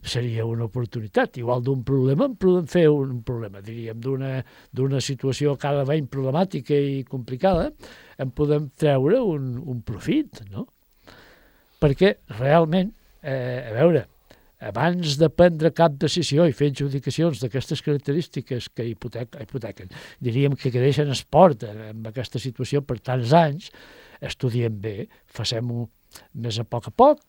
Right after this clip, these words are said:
amb participació de Formentera, de nivell polític i a nivell social, i, eh, estudiem bé totes les possibilitats que ofereix l'esport, que són poques, sí,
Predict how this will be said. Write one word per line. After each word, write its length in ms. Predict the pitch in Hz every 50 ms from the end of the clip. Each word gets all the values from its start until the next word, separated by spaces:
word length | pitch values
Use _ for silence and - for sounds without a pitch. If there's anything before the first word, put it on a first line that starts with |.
| _ _ _ _ _ _ -
amb 180 | - 151 135 107
participació 760 | - 151 131 110 - 123 - - 113 - 127 107 - 131 120 120
de 100 | 113 127 -
Formentera, 680 | - 123 117 110 110 107 104 - - 196 226 220 190 254 320 - - - - - - - - _ _ _ _ -
de 240 | 185 - 139 123 120
nivell 300 | 117 110 110 120 120 107 -
polític 460 | - 113 143 175 170 - 160 135 131
i 20 |
a 60 | 117
nivell 180 | 113 104 107 110
social, 560 | - - 117 104 - 175 220 254 247 269 311 320 - _ - - _ _ _
i, 220 | 180 160 202 254 269 226 -
eh, 380 | - 175 170 170 165 165 160
estudiem 640 | 139 - - - 147 131 147 156 160 156 156 135 127
bé 400 | 156 214 226 208 208 285 311 311
totes 320 | - - 175 143 - 160 123 175
les 100 | 160 -
possibilitats 1160 | - - 160 135 - 147 135 127 123 120 123 120 - - 233 254 220 214 247 277 220 - - - - - _ _ _ _
que 160 | _ - 143
ofereix 480 | 123 98 117 127 180 277 262 147 - 123
l'esport, 420 | 110 - - - 113 110 104 92 - -
que 80 | -
són 220 | 123 156 220 247 175
poques, 320 | 254 254 - - 123 - -
sí, 300 | - - - 175 139